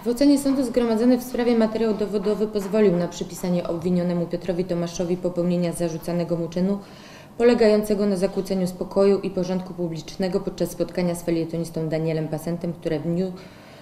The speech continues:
dwudziestego drugiego stycznia dwa tysiące czternastego roku odbyło się na sali kinowej Złotowskiego Centrum Aktywności Społecznej w Złotowie. To jest popełnienia wykroczenia z artykułu pięćdziesiąt jeden,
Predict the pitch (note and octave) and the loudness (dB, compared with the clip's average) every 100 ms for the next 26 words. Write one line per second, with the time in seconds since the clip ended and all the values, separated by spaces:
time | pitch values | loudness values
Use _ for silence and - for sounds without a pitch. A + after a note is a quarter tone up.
0 | - - F#3 F#3+ G#3 G3 G3+ F#3+ G3 F3+ | -16 -6 -2 -2 0 0 2 2 2 0
1 | F3 F#3 F#3 F3+ E3 F#3 F#3 F3 F3 - | 0 -2 -2 -2 -2 -6 -4 -4 -4 -6
2 | F3 F3 E3 - E3+ E3 E3 E3+ - G3 | -6 -4 -6 -4 -2 -2 -2 -4 -2 -2
3 | F3 F3 E3 E3 E3 - - F3+ E3+ E3+ | 0 0 0 -2 -6 -10 -2 0 0 -2
4 | E3 D#3+ E3 E3 D#3 D#3 D#3+ - D#3+ - | -4 -4 -4 -2 -2 -2 -4 -6 -6 -8
5 | - E3+ E3 E3 D#3 D#3+ D#3 E3 - E3+ | -6 -2 -2 -2 -4 -4 -4 -6 -6 -4
6 | D#3 D3+ D#3 - D3 D3 D3+ C#3+ D3 C#3+ | -4 -6 -10 -8 -8 -6 -8 -6 -8 -8
7 | C#3 - - - - - - - - - | -10 -12 -16 -20 -20 -20 -20 -20 -20 2
8 | B3 A#3+ A#3+ G#3+ G3+ G3+ F#3 F3 F3+ E3+ | 4 4 4 2 4 4 4 2 0 -2
9 | F3 E3+ E3 - D#3+ - - C#3+ C#3+ D#3+ | 0 0 -2 -4 -6 -6 -6 -8 -6 -4
10 | D#3 D3+ - D3+ D3 C#3+ C#3+ | -4 -6 -6 -6 -6 -8 -10